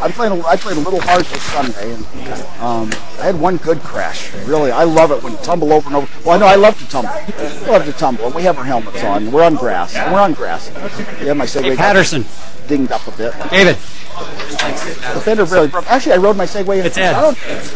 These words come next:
Speaker 1: I rode my
Speaker 2: Thanks for
Speaker 1: Segway.
Speaker 2: coming.
Speaker 1: I rode my Segway here. I parked on campus and I rode the Segway over to the, um, parking lot where I was supposed to meet.
Speaker 2: Thanks for coming.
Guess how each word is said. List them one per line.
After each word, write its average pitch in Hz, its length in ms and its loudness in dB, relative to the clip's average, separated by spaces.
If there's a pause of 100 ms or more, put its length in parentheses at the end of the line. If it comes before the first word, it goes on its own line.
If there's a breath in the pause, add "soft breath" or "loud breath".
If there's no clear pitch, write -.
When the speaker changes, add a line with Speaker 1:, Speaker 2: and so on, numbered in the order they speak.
Speaker 1:
I 202 80 4
rode 262 180 6
my 220 140 4
Speaker 2:
Thanks - 60 -2
for 220 100 4
Speaker 1:
Segway. 160 300 -2
Speaker 2:
coming. - 40 -6
Speaker 1:
I 196 100 -2
rode 202 200 2
my 190 80 0
Segway 185 340 -4
here. 226 240 -4 (360)
I 190 60 -2
parked 196 300 -2
on 175 140 -2
campus 196 400 -4
and 170 80 -2
I 160 100 -2
rode 175 120 -2
the 170 80 -2
Segway 202 340 -2
over 190 240 0
to 196 160 -2
the, 175 180 -2
um, 151 140 -2 (240)
parking 190 280 0
lot 147 180 0
where 147 100 0
I - 20 0
was 139 100 -2
supposed 175 220 -2
to 165 60 -2
meet. 160 240 0
Speaker 2:
Thanks 170 220 -2
for 151 80 -4
coming. 151 240 0